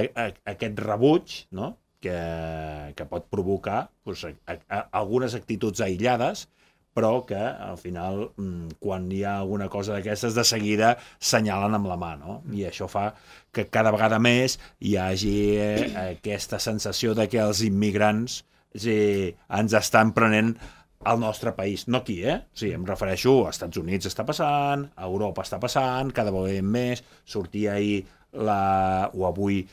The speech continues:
Speaker 1: la notícia de que Portugal també, eh, exigirà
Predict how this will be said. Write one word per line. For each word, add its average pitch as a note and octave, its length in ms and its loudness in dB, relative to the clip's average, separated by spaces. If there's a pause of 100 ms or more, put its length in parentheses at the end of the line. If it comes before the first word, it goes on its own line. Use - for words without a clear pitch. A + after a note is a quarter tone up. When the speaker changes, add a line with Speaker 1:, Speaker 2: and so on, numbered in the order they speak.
(180)
Speaker 1:
la G#2 160 0
notícia G#2 400 0
de G#2+ 160 0
que G#2+ 80 -4
Portugal A2+ 880 2
també, A2 460 4 (260)
eh, G2+ 680 -2 (340)
exigirà G#2 640 2